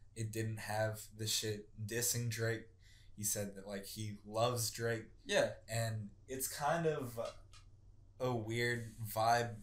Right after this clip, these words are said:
Speaker 1: that Andre's talking about, like, his own late mother and
Speaker 2: Yeah.
Speaker 1: father, too.
Speaker 2: Like, in relation to Kanye's mom. Yeah.
Speaker 1: Yeah.
Speaker 2: Oh.
Speaker 1: And I think that would, that's a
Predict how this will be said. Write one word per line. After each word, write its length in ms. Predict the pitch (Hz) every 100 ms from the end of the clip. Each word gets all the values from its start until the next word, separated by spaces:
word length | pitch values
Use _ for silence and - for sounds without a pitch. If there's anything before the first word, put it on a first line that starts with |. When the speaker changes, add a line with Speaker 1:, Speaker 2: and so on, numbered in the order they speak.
| -
Speaker 1:
that 360 | 110 107 107 98 - - - - -
Andre's 540 | 110 120 117 113 117 -
talking 460 | 113 113 110 107
about, 480 | 107 101 104 104 92 101
like, 220 | 98 95 - -
his 260 | - 113 - 107
own 440 | 117 127 127 123 -
late 340 | 104 117 113 110
mother 480 | 113 117 113 110 113 -
and 80 | 110
Speaker 2:
Yeah. 140 | 202
Speaker 1:
father, 440 | - 120 165 131 120 -
too. 400 | - 143 143 139 - - -
Speaker 2:
Like, 280 | 135 123
in 340 | 135 127 123 117
relation 520 | 120 117 113 113 107
to 460 | - 120 107 104 92 - - - -
Kanye's 460 | 120 104 95 -
mom. 200 | 104 98 - - -
Yeah. 220 | 143 - - -
Speaker 1:
Yeah. 300 | 147 139 110 - - - -
Speaker 2:
Oh. 60 |
Speaker 1:
And 140 | 113 139
I 180 | 123 156
think 260 | 202 165
that 160 | 135 135
would, 120 | 131 - -
that's 320 | - 127 123 -
a 160 | 113